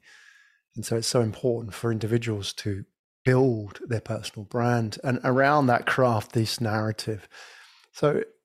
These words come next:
fortunately, you know, that means that people now are asking, "How do I tell my story?" You know, they're thinking about, "How do I get out onto podcasts where you have to be a bit more vulnerable?"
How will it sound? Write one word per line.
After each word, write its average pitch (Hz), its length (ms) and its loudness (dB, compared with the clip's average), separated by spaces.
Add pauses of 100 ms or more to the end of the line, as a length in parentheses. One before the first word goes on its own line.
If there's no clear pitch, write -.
fortunately, 139 800 4
you 143 100 2
know, 117 140 0
that 127 340 2
means 123 360 2
that - 200 -6
people 123 300 -4
now 107 540 -6 (100)
are 107 100 -4
asking, 101 300 -8
"How 113 220 -2
do 120 120 -2
I 107 80 0
tell 113 240 -4
my 107 180 -6
story?" 110 500 -10 (800)
You 101 100 -8
know, 95 60 -10
they're 101 160 -10 (420)
thinking 107 320 -2
about, 98 340 -10 (140)
"How - 200 -4
do 107 120 -8
I 110 40 -6
get 113 220 -6
out 110 320 -4
onto 107 280 -6
podcasts 127 720 0
where 120 80 0
you 101 60 -2
have 110 180 0
to - 100 -6
be 113 140 2
a 107 60 0
bit 131 140 0
more 117 200 0
vulnerable?" 123 680 2